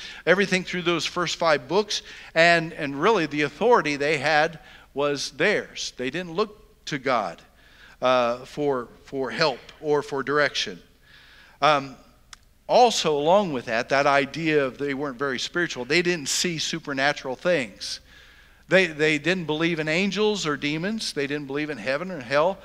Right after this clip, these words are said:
And, and as I've said before, these are guys who didn't believe in any kind of resurrection. There is no resurrection. That when people die, your soul died with you. You were done, you were gone.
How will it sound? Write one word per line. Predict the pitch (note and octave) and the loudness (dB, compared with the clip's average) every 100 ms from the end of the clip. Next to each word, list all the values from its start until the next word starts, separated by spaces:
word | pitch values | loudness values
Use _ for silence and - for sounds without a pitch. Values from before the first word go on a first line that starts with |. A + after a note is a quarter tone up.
| - - - C#3 | -20 -20 -6 -2
And, | D#3+ | 0
and | D#3+ D#3 D3 | 2 0 -2
as | D#3+ E3 E3 | 2 2 4
I've | F3 | 2
said | - F3+ D3 | 2 0 -2
before, | C#3+ G3 G3 D3 - - - - | -4 0 2 2 -2 -18 -20 -20
these | B2 G#3+ C4 A#3+ | 0 4 4 4
are | F#3 | 2
guys | D#3+ D3+ D3 | 4 2 2
who | E3 | 0
didn't | F3+ E3 | -2 0
believe | D3 E3+ D#3+ | 0 0 0
in | D#3+ | -2
any | E3+ | -4
kind | D#3 E3+ D3 | -2 0 0
of | D3 | 2
resurrection. | D#3+ C#3+ D3 A3 - - A2 D#2+ - _ - _ | 0 2 2 2 2 -4 -6 -12 -20 _ -20 _
There | C#3+ G#3+ | 2 2
is | G3 E3+ | 2 0
no | D#3 | 2
resurrection. | C#3+ C3+ C3 B2+ - - G2+ - _ - - - | 2 0 -2 -6 -6 -10 -10 -18 _ -20 -20 0
That | E3 | 2
when | E3+ E3 | 2 -2
people | G3+ A#3 C4+ | -2 0 -2
die, | D#3+ D3+ C#3+ D#3+ | 2 4 4 2
your | D3 C#3 C3 - - - | 0 -6 -8 -16 -20 -14
soul | - - A3 A3+ | -8 2 6 6
died | F3+ F#3 F3+ F3+ D#3 C#3+ | 4 4 6 4 2 -2
with | G#3 G#3 F#3 | -4 -4 -4
you. | D3 | -4
You | A#2 D3+ | -6 -6
were | E3 D#3+ D3 - - C3+ | -4 -4 -4 -8 -20 0
done, | D#3+ F3+ F#3 | 2 4 2
you | E3+ E3 | -2 -6
were | D3+ | -6
gone. | C3+ C#3 B2 F2+ | -4 -4 -6 -10